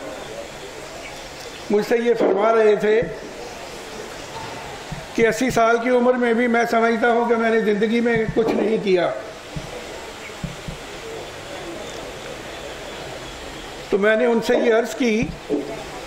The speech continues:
کہ زندگی میں کرنے کے لیے وہی کام ہے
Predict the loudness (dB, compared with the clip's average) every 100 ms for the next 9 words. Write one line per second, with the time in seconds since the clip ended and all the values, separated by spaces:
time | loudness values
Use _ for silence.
0 | -12 -14 -14 -14 -14 -12 -12 -12 -12 -12
1 | -12 -12 -8 -8 0 0 2 2 4 4
2 | 4 2 2 2 2 2 2 4 4 4
3 | 4 4 4 4 6 6 6 4